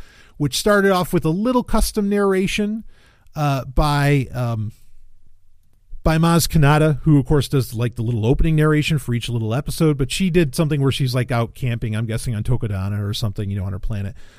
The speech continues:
Uh, but anyway, so y-, you have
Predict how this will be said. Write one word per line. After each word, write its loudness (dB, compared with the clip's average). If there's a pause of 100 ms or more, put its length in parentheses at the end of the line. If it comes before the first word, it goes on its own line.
(120)
Uh, -2 (100)
but -2 (560)
anyway, 2 (140)
so 4
y-, -8
you -2
have 0